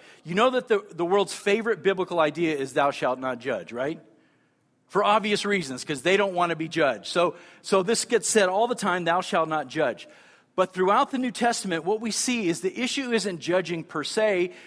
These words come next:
The issue is that we shouldn't judge hypocritically, that we shouldn't judge falsely, that we shouldn't judge self-righteously. Those things are always condemned. Don't judge others while practicing the very same things.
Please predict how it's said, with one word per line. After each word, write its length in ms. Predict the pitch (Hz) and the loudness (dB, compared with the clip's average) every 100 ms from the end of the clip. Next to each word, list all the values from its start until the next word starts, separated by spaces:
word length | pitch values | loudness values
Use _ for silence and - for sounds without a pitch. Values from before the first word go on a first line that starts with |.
| - - | -14 -10
The 120 | 196 | -6
issue 360 | 233 - 277 | -4 -2 -2
is 140 | 220 165 | -2 -2
that 140 | 175 | -4
we 120 | 175 | -4
shouldn't 400 | 170 202 190 196 | -4 -2 -2 -6
judge 420 | 147 160 156 151 - - | -2 0 0 -4 -16 -16
hypocritically, 880 | - 175 165 - 160 139 - 95 - _ _ _ _ _ _ _ _ _ _ _ | -8 -8 -8 -6 -6 -6 -10 -18 -18 _ _ _ _ _ _ _ _ _ _ _
that 160 | - 196 | -6 -2
we 100 | - | 0
shouldn't 300 | 214 208 160 | 0 0 2
judge 360 | 190 170 - - _ | 2 2 -2 -16 _
falsely, 880 | - - 160 160 - 113 82 - _ _ _ _ _ | -8 0 2 0 -6 -12 -14 -20 _ _ _ _ _
that 100 | 175 | -2
we 80 | 185 | 0
shouldn't 320 | - 233 208 | 0 0 0
judge 340 | 190 175 170 - - | 2 2 0 -8 -8
self-righteously. 1040 | - - 190 - 165 175 175 156 - 107 107 | -2 2 2 2 0 0 0 -8 -8 -10 2
Those 300 | 175 294 - | 2 4 0
things 520 | 175 127 127 - - _ _ _ | -4 -4 -8 -12 -18 _ _ _
are 160 | 151 160 | -2 -2
always 520 | 190 208 175 156 147 | 0 0 0 -2 -4
condemned. 580 | - 143 139 110 82 - _ _ _ _ _ _ _ _ _ 131 | -6 -4 -2 -4 -10 -20 _ _ _ _ _ _ _ _ _ 0
Don't 260 | 180 254 | 2 2
judge 280 | 262 269 190 | 2 2 2
others 540 | 175 165 190 - - - _ _ - | 0 2 -2 -4 -12 -20 _ _ 2
while 160 | 190 | 2
practicing 640 | 196 226 233 233 - 196 185 | 4 0 0 -2 -2 -2 0
the 100 | 143 | -2
very 400 | 127 160 196 196 | 2 2 2 -4
same 360 | - 139 147 | -4 -4 -6
things. 440 | - 269 208 135 | -6 -4 -4 -6